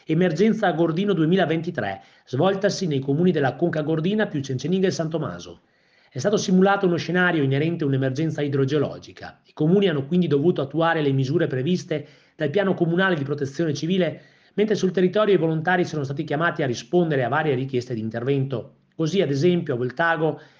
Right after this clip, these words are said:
i volontari del locale gruppo di protezione civile hanno provveduto a riempire dei sacchi con la sabbia e a tagliare alberi lungo la S P ventisei verso Rivamonte. A Cencenighe sono saliti ad ispezionare il tetto della scuola media ed elementare.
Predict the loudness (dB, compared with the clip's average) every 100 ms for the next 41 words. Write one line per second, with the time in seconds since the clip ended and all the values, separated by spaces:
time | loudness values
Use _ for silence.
0 | _ 2 4 4 4 2 2 2 0 0
1 | 0 0 0 0 -2 -4 -6 -4 -4 -2
2 | 0 0 0 -2 -14 _ _ 0 2 2
3 | 2 2 2 0 0 0 0 0 0 -2
4 | -2 -2 -4 -2 -2 -2 0 0 2 0
5 | 0 -2 -2 0 2 2 2 2 0 0
6 | 0 0 -2 -4 -10 -4 -4 -4 -6 -4
7 | -2 -2 -2 -6 -6 -4 0 0 0 -4
8 | -6 -14 _ _ _ -8 0 2 2 2
9 | 2 2 0 0 -2 0 -2 -4 -6 -6
10 | -2 -2 -2 2 0 2 -4 -4 -6 -6
11 | -4 -4 -2 -2 -4 -4 -2 0 0 -4
12 | -8